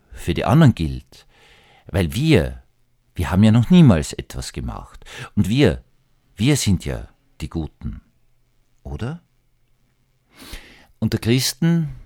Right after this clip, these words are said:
wird es nicht mehr so laufen. Wir wissen sehr, sehr gut, mit unserer eigenen Schuld und vor allen Dingen mit unserer eigenen geheimen Schuld umzugehen. Und das ist was sehr, sehr, sehr Wichtiges.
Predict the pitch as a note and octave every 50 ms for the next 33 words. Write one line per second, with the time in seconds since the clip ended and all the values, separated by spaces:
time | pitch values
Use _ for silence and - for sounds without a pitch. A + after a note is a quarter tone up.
0 | - - - - A#2 B2 - B2+ A2 G#2 G2+ F2+ D#2+ D2 C2+ - - C2+ A#1 G1+
1 | - - - - C#2 C#2 C2 C#2+ F2 A2 A2+ G2+ A2+ A2+ - - A#2 G#2+ - -
2 | G2 G#2 G2+ - A#2 G2 - - F#2+ G#2+ A#2+ A#2 - - - G2 F2+ E2 F2+ F2+
3 | - E2+ D#2+ - - - F2 G2+ F#2 A#2+ A2 G#2 F2+ F2 - - B2+ B2+ A2+ F#2
4 | - - E2+ D#2 - - E2 D2+ D2+ D#2+ E2 E2 D#2+ D#2+ D#2 - D2+ D#2 D2+ D2
5 | D2+ - - - E2 D#2+ E2+ D#2+ D#2 D2 C2+ C#2+ C2+ C#2+ C2 B1 C2 B1 A#1+ -
6 | - A#1 A#1 - - G1+ - - - - C#2 - C#2+ D2 F2 F#2+ G2+ F#2 A2 A2
7 | G#2 - - - G2+ G#2+ A#2+ B2 B2 - A2 G2+ - G2+ G2 F#2 D#2 D2+ C2 -
8 | - - _ - - - - - - - - - - _